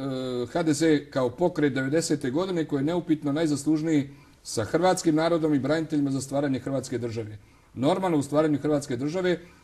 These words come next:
sudjelovali su ljudi različitih političkih opcija. Ali se ne može osporiti da je H D Z-u kao pokretu, dakle, državotvornoj jednoj ideji doktora Tuđmana, znači, povjerena i, e,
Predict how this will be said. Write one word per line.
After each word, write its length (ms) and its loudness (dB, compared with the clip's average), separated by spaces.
sudjelovali 480 4
su 140 -2
ljudi 440 6
različitih 520 2
političkih 560 2
opcija. 400 -6
Ali 200 0
se 140 -2
ne 100 2
može 180 2
osporiti 500 -2
da 120 4
je 240 0
H 140 2
D 120 4
Z-u 300 2
kao 220 -2
pokretu, 720 0
dakle, 520 0
državotvornoj 840 0
jednoj 440 4
ideji 400 2
doktora 360 2
Tuđmana, 580 -2
znači, 600 2
povjerena 600 0
i, 360 -2
e, 60 -8